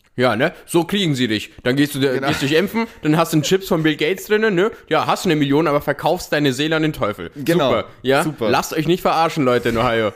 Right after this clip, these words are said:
Speaker 2: <laughs>
Speaker 1: Das ist alles eine große Konspiration.
Speaker 2: Aber ich find's gut, es gab schon Freibier, Geschenkgutscheine und kostenlose Donuts.
Speaker 1: Oh, okay, Freibier, nee, dann ist okay.
Speaker 2: Ja.
Speaker 1: Äh, bei Freibier bin ich dabei.
Speaker 2: Und das
Speaker 1: Ab
Speaker 2: sind
Speaker 1: nach Ohio.
Speaker 2: Amerikaner in Ohio, das ist ja auch gerade so eine Hochburg, wo es irgendwie Gefühl ist,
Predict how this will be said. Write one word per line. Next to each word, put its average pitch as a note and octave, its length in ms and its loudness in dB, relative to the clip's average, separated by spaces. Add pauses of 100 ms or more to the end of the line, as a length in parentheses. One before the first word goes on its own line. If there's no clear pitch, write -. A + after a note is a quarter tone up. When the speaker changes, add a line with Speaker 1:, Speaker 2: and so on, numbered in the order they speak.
Speaker 2:
<laughs> - 0 - (920)
Speaker 1:
Das D#3+ 100 -4
ist D#3 240 -4
alles F#3 320 -2 (140)
eine E3+ 220 0
große E3+ 480 -2
Konspiration. D#3+ 800 -6 (1400)
Speaker 2:
Aber E3 100 2
ich E3 80 -6
find's F3+ 180 -8
gut, A3 160 -2
es - 140 -4
gab C#3+ 220 0
schon D3 180 -4
Freibier, E3 540 0
Geschenkgutscheine F3+ 760 -4
und C#3+ 80 -8
kostenlose D#3+ 480 -4
Donuts. C3+ 300 -2
Speaker 1:
Oh, - 20 -4
okay, G#2+ 160 -2
Freibier, G#2+ 340 -2
nee, F#2 140 -6
dann F#2+ 140 -6
ist B2 80 -8
okay. G#2 240 -12 (160)
Speaker 2:
Ja. A2 220 -8
Speaker 1:
Äh, - 20 -14
bei F2 160 -10
Freibier A2 280 -4
bin B2+ 100 -2
ich B2+ 100 -10
dabei. B2 180 -8 (280)
Speaker 2:
Und - 120 -12
das A#2+ 100 -4
Speaker 1:
Ab - 60 -4
Speaker 2:
sind C3+ 100 0
Speaker 1:
nach A2+ 80 -2
Ohio. B2+ 100 0
Speaker 2:
Amerikaner C#3 440 -2
in - 80 -8
Ohio, A2+ 460 -2
das A#2+ 160 -6
ist C3 100 -8
ja C3 140 -4
auch B2 120 -6
gerade G2+ 240 -6
so G#2+ 120 -10
eine G2+ 140 -8
Hochburg, A#2+ 420 -8
wo A#2+ 40 -10
es A2 120 -12
irgendwie A#2 180 -10
Gefühl A#2+ 220 -8
ist, A#2+ 160 -10